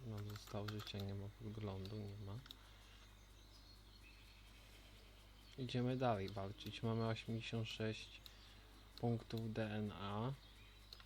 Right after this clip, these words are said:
Dobijmy do stu i zobaczmy, co, co może się dziać. Jak będziemy mogli zmodyfikować ten, ile może cię? Dziewiętnaście, nie za bardzo. Zabity, oplujmy go.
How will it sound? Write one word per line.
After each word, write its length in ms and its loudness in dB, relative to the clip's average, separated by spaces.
Dobijmy 560 8
do 160 12
stu 360 8
i 80 10
zobaczmy, 580 8
co, 320 6
co 120 6
może 300 6
się 200 2
dziać. 540 2
Jak 240 4
będziemy 360 4
mogli 280 4
zmodyfikować 920 0
ten, 220 -2
ile 200 2
może 300 -2
cię? 180 -2
Dziewiętnaście, 840 0
nie 140 -2
za 120 -2
bardzo. 500 -2
Zabity, 540 0
oplujmy 540 4
go. 200 -2